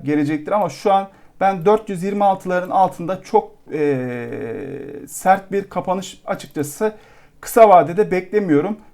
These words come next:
E, birazcık orada toparlanacağını düşünüyorum arkadaşlar. Buradaki harekete baktığımızda, haftalık ve aylık duruma baktığımızda da orada da düşüş trendinin devam ettiğini dünkü videoda söylemiştik ama onları hafta sonları değerlendiriyoruz genellikle. Peki beş saatlik grafiğe bak-, bakalım.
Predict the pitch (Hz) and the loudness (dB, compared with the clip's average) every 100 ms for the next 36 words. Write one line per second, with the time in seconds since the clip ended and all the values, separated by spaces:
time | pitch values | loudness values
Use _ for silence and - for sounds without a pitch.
0 | - 143 143 135 135 131 208 214 160 - | -6 -2 0 0 0 0 4 4 4 -2
1 | 190 170 202 185 - 180 175 156 139 165 | -2 0 -2 -2 0 0 2 2 2 0
2 | 196 151 170 143 139 139 135 185 175 151 | -2 -8 -2 0 0 -2 -6 -6 -6 -4
3 | 143 143 190 190 - _ 165 160 165 202 | -4 -4 -8 -10 -18 _ -2 0 -4 -6
4 | 175 170 170 160 147 127 135 - - - | 0 0 0 -2 -2 -2 -4 -6 -14 0
5 | 190 190 208 202 202 175 180 185 - _ | 0 2 0 0 0 2 2 0 -10 _
6 | 170 170 143 180 180 - 147 143 156 - | -6 -4 0 0 -2 -2 -2 -2 -2 0
7 | 151 135 143 139 139 - 156 135 151 151 | 0 0 -4 -6 -8 -10 -2 2 2 2
8 | 151 143 127 139 175 190 - - - 196 | 2 0 -2 -8 -8 -10 -18 -18 -12 -10
9 | 185 180 170 165 190 202 156 139 190 180 | -10 -8 -6 -6 -6 -2 -2 -2 -4 0
10 | 143 143 185 170 156 139 135 131 170 147 | 2 2 2 0 0 -2 -2 -2 0 0
11 | 143 143 143 135 139 123 127 120 - - | 2 2 2 2 0 -2 -4 -6 -10 -10
12 | 196 185 175 208 - 233 233 - 180 175 | -6 -4 -4 -2 4 4 4 -6 -8 -6
13 | 170 156 156 151 139 139 151 208 | -4 -2 -2 -4 -8 -4 -2 -2